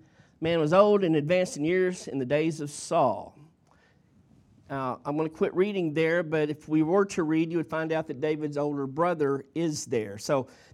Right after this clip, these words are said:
David comes upon this place. He sees the conflict. He sees what's going on. This enemy is well ready for battle. He's got the reputation. Goliath is intimidating.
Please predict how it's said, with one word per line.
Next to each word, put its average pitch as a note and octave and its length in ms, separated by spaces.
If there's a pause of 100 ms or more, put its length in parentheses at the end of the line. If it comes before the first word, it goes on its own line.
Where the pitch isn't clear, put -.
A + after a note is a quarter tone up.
David G3+ 320
comes G#3+ 300
upon G3+ 280
this G3 140
place. G3 420
He F#3+ 120
sees F#3+ 380
the D#3+ 80
conflict. G3 680
He - 120
sees F3+ 280
what's E3+ 220
going D#3 340
on. F#3 360 (640)
This D#3+ 260
enemy G#3+ 500
is D3+ 500 (480)
well E3+ 420
ready G3+ 320
for F#3+ 160
battle. F#3+ 380
He's F3+ 180
got E3 200
the D3 80
reputation. G#3 840
Goliath F3 440
is D3 160
intimidating. G#3+ 800